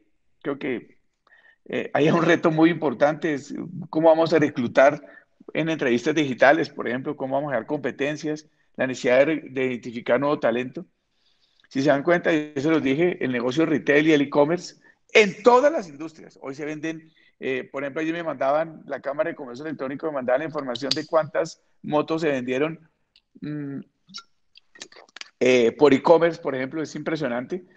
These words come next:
Ya empezó Colombia a vender automóviles por e-commerce, eh, y eso va asociado a un negocio logístico. En la medida que crezca mucho el negocio de e-commerce, ese negocio de la logística local va a crecer muchísimo.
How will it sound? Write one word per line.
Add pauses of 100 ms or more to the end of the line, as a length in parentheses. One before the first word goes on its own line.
(260)
Ya
empezó (120)
Colombia
a
vender (120)
automóviles
por
e-commerce, (540)
eh,
y
eso
va
asociado
a
un
negocio
logístico. (720)
En
la
medida
que
crezca
mucho
el
negocio
de
e-commerce,
ese
negocio
de
la
logística
local
va
a
crecer
muchísimo.